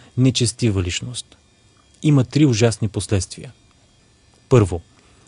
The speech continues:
ще бъдеш въвлечен в чужда война или проблеми за свое собствено съжаление. Библията ни казва, че царството на Йосафат е било в мир до този момент. И страх от Господа взе всичките царства на земите, които бяха около Юда,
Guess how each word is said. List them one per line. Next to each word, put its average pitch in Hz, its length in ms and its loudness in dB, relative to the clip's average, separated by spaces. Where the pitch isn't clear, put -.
ще - 200 -2
бъдеш 110 320 4
въвлечен 101 560 0
в - 100 -10
чужда 107 340 0
война 104 440 0
или 123 220 0
проблеми 113 500 0
за 98 140 -2
свое 110 380 -2
собствено 120 480 -2
съжаление. 107 600 -2
Библията 139 440 2
ни 131 100 0
казва, 143 340 -2
че 117 140 -6
царството 131 520 -4
на 117 100 2
Йосафат 120 500 -4
е 123 40 -2
било 113 280 0
в - 120 -14
мир 110 260 2
до 117 120 0
този 104 300 -2
момент. 117 480 -2
И 110 120 -4
страх 117 360 -2
от 160 140 2
Господа 127 480 -2
взе 117 280 -2
всичките 110 480 -6
царства 110 420 -2
на 110 80 2
земите, 101 420 0
които 104 300 -2
бяха 101 300 0
около 101 340 0
Юда, 101 300 0